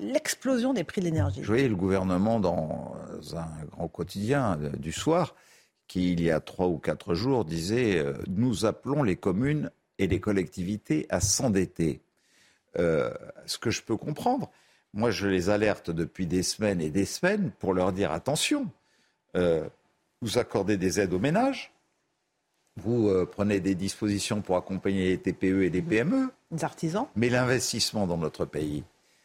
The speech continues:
Speaker 2: c'est soixante-dix pour cent les collectivités locales sur l'investissement public. Et si, euh, les collectivités locales qui sont affectées par la montée du coût de l'énergie,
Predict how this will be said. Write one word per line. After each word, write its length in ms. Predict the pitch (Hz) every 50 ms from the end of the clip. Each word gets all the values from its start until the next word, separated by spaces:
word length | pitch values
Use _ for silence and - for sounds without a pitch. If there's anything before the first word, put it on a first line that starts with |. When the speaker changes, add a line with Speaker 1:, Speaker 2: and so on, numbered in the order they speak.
| _ _ _
Speaker 2:
c'est 200 | - - - 101
soixante-dix 580 | 98 - - 175 170 156 - 165 143 127 120 117
pour 180 | - 120 104 -
cent 340 | - 156 156 175 180 - - -
les 120 | 98 98
collectivités 920 | - - 120 110 104 82 - - 95 101 98 - - 107 101 95 85 - -
locales 440 | - 80 87 82 - - 131 135 139 -
sur 180 | - - - 90
l'investissement 640 | 87 87 87 87 85 - - 87 - - - 92 90
public. 640 | - - 90 80 82 90 87 76 - - - - _ _ _ _ _ _ _ _ _ _
Et 120 | - 120 113
si, 460 | - - - - - 208 196 175 131
euh, 260 | 101 95 87 78 69 69 -
les 140 | - 80 90
collectivités 720 | - - 110 101 101 82 - - - 98 98 87 - 107
locales 420 | 98 98 92 82 - 95 90 85 73
qui 140 | - - -
sont 260 | - 76 73 - 92
affectées 540 | 87 - - 120 117 - - - 113 113 110
par 200 | - - 80 82
la 80 | 85 76
montée 300 | 78 82 80 - 87 80
du 120 | 76 82
coût 180 | - - - 87
de 60 | 82
l'énergie, 720 | 90 98 104 127 143 135 113 104 117 120 117 117 120 117